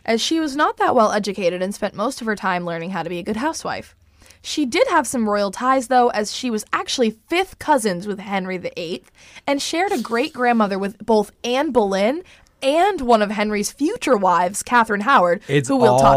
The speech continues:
Speaker 1: about
Speaker 2: all
Speaker 1: next week.
Speaker 2: incest. It's literally all incest. They all bone each other and have kids.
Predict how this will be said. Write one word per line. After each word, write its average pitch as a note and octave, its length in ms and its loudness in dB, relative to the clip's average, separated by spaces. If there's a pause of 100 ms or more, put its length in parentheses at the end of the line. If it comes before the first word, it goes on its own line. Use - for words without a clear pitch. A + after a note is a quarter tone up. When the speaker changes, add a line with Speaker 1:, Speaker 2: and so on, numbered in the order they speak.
Speaker 1:
about C3+ 200 4
Speaker 2:
all C3+ 80 0
Speaker 1:
next - 200 2
week. D#3+ 100 4
Speaker 2:
incest. A2+ 460 -2
It's A#2+ 240 -4
literally F3+ 320 6
all B2+ 260 4
incest. G#2+ 460 -2
They B2 160 2
all B2 320 4
bone B2+ 400 4
each G#2 220 -2
other E2+ 240 -2
and G2 100 -2
have G2+ 300 -4
kids. F2 400 -6